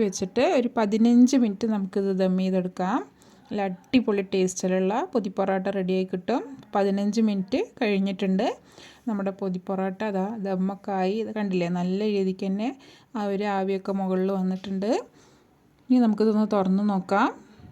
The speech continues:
അപ്പോൾ ഇതിൽ ഞാൻ വിട്ടുപോയത് കുറച്ച് മല്ലിയില കൂടി നമുക്ക് ലാസ്റ്റ് ലെയറിൽ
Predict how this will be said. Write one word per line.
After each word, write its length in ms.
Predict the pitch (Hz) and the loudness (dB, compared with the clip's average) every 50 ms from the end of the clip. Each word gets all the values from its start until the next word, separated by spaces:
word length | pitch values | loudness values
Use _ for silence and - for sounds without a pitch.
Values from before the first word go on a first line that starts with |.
| _ _ _ - - - - - _ - - - _ _ _ _ _ _ _ | _ _ _ -20 -20 -20 -20 -20 _ -20 -20 -20 _ _ _ _ _ _ _
അപ്പോൾ 180 | - - 294 240 | 0 0 4 6
ഇതിൽ 160 | 269 262 277 269 269 | 6 8 8 10 10
ഞാൻ 80 | 277 269 | 10 10
വിട്ടുപോയത് 640 | 254 226 - - 302 285 269 262 240 226 214 202 254 359 403 - | 8 6 4 2 4 6 8 8 8 6 6 4 4 2 2 2
കുറച്ച് 260 | - 254 - - 262 240 | 0 0 2 2 4 4
മല്ലിയില 400 | 220 214 214 208 214 220 220 220 226 220 | 4 4 4 4 4 4 4 4 4 4
കൂടി 180 | 220 220 220 247 233 | 4 4 4 4 4
നമുക്ക് 300 | 220 208 196 196 - - 320 339 285 | 4 2 0 -2 -4 -2 0 2 4
ലാസ്റ്റ് 420 | 269 262 214 208 196 - - - 233 214 | 4 4 4 4 2 0 0 2 4 4
ലെയറിൽ 320 | 208 202 202 196 196 202 | 6 6 4 4 4 2